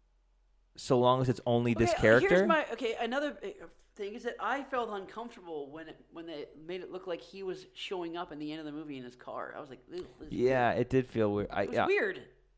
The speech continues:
Speaker 1: I was so sad at the end of that movie. I was
Speaker 2: What?
Speaker 1: heartbroken.
Speaker 2: 'Cause it was so shitty?
Speaker 1: No, no, not F nine. F se-, oh, you mean, I'm talking about F se-,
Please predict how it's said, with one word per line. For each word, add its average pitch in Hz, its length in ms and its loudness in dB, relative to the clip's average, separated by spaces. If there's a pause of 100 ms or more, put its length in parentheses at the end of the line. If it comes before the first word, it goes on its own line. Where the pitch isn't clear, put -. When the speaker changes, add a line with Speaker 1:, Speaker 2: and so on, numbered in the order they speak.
(160)
Speaker 1:
I 120 80 -2
was 123 120 4
so 98 280 4
sad 92 320 0
at 98 40 -4
the 107 60 -2
end 107 80 0
of 101 60 -2
that 101 120 0
movie. 123 360 -2 (400)
I 110 40 2
was 104 100 2
Speaker 2:
What? 82 60 -2
Speaker 1:
heartbroken. 90 580 2
Speaker 2:
'Cause 170 160 -14
it - 20 -16
was 160 100 -18
so 185 100 -10
shitty? 226 340 -8 (680)
Speaker 1:
No, 151 140 8
no, 135 100 10
not 127 140 6
F 139 140 4
nine. 107 260 4
F 101 120 0
se-, - 200 -6
oh, 180 100 12
you 190 120 10
mean, 202 220 4
I'm 165 120 8
talking 180 200 10
about 147 140 8
F 127 80 6
se-, - 120 -4